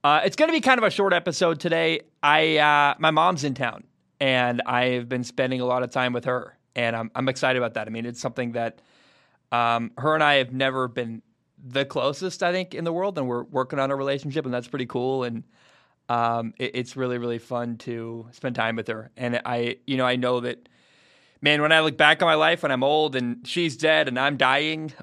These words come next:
I'll be like, "Man, I'm really glad I spent a couple days with her in Hawaii rather than really diving heavily into Strong Opinion Sports." I just, I have no regrets. I'm really enjoying my time with her. Um, predictions versus reality will continue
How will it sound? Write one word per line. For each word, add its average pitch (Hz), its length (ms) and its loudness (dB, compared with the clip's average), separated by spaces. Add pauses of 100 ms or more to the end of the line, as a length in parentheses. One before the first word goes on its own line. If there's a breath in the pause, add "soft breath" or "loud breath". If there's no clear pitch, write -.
I'll 123 120 -4
be 127 100 -2
like, 117 240 -2
"Man, 170 140 4
I'm 170 120 4
really 175 180 2
glad 147 260 4
I - 20 -2
spent 139 220 -2
a - 20 -4
couple 135 200 -2
days 131 180 0
with 135 100 -12
her 131 160 0
in 120 60 -6
Hawaii 120 400 -2
rather 117 320 -4
than 117 300 -6 (800 soft breath)
really 156 280 4
diving 127 420 4
heavily 120 400 0
into 107 400 -8
Strong 110 300 -6
Opinion 104 240 -10
Sports." 107 280 -12
I 123 40 -8
just, 127 200 -10
I 127 120 4
have 135 180 6
no 170 140 6
regrets. 147 420 2
I'm 127 120 0
really 123 280 0
enjoying 127 300 -2
my 117 100 -2
time 117 240 -2
with 117 120 -8
her. 117 200 -6 (540 soft breath)
Um, 143 480 4 (260)
predictions 185 680 2
versus 175 340 -2
reality 147 480 0
will 131 240 2
continue 127 600 -2